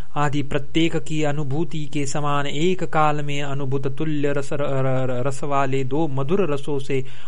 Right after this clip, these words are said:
और दो कड़ुए रसों से भी चीति समता को ही प्राप्त होती है, यानी उनसे चीति में भेद नहीं होता है। घट, पट आदि विचित्र पदार्थ शोभा भी अन-, अन्योन्य के व्यावर्तक भेद संकल्प कला का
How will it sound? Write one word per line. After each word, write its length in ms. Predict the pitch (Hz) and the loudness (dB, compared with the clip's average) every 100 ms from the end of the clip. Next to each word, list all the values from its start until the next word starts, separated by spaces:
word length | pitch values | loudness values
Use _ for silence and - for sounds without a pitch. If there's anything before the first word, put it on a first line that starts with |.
| - | 0
और 140 | 160 | 0
दो 260 | 131 160 160 | 2 2 2
कड़ुए 460 | 147 151 196 180 143 | 2 2 2 2 2
रसों 340 | 139 139 139 | 2 2 0
से 260 | 131 139 131 | 2 0 0
भी 220 | 139 190 | 0 0
चीति 420 | - 170 - 151 | 0 0 0 0
समता 500 | 135 151 143 143 139 | 0 0 0 0 0
को 240 | 135 135 | 0 0
ही 180 | 127 170 | 2 0
प्राप्त 400 | 165 139 135 - | 0 0 0 0
होती 380 | 127 131 131 127 | 0 0 0 0
है, 160 | 123 123 - - - | 0 0 0 0 0
यानी 360 | 139 135 151 180 - - | 0 2 0 0 0 0
उनसे 320 | 185 - 175 | 0 2 0
चीति 420 | - 180 - 151 | 0 0 0 0
में 240 | 135 135 | 0 0
भेद 280 | 123 131 131 | 2 2 2
नहीं 300 | 131 127 131 | 0 2 2
होता 360 | 120 123 - 120 | 2 0 0 0
है। 200 | 120 120 - - - - - - - - - | 0 0 0 0 0 0 0 0 0 0 0
घट, 220 | 120 135 156 - - - - | 2 2 2 0 0 0 2
पट 280 | 139 156 - - - - | 2 2 0 0 0 2
आदि 280 | 151 165 156 | 2 2 0
विचित्र 480 | 147 202 - - | 0 0 0 0
पदार्थ 480 | 175 160 165 165 - | 0 2 4 2 2
शोभा 460 | 156 165 160 160 156 | 0 0 0 2 2
भी 240 | 139 156 | 0 -2
अन-, 340 | 151 151 151 147 - - - 147 | 0 0 0 0 0 0 0 0
अन्योन्य 720 | 151 135 160 196 175 156 151 | 0 2 2 2 2 2 0
के 320 | - 151 143 | 0 0 0
व्यावर्तक 840 | 131 143 135 139 139 185 - 143 | 0 2 4 4 4 2 0 0
भेद 400 | 139 127 139 135 | 0 0 0 0
संकल्प 640 | 135 151 151 147 170 151 147 | 0 0 0 0 0 0 0
कला 380 | 135 143 147 135 | 0 0 2 0
का 240 | 135 131 | 0 0